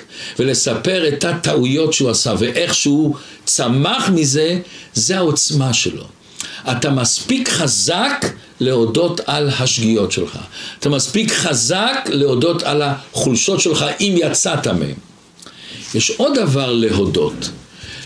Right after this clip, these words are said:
להודות לשני שעשה לי טוב. אנחנו יודעים, הרבה אנשים, קשה להם להודות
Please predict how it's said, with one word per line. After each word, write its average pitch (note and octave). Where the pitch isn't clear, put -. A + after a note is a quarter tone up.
להודות B2+
לשני C3+
שעשה C3+
לי C#3
טוב. G3+
אנחנו C#3+
יודעים, C#3+
הרבה C#3
אנשים, C#3+
קשה -
להם A#3
להודות B2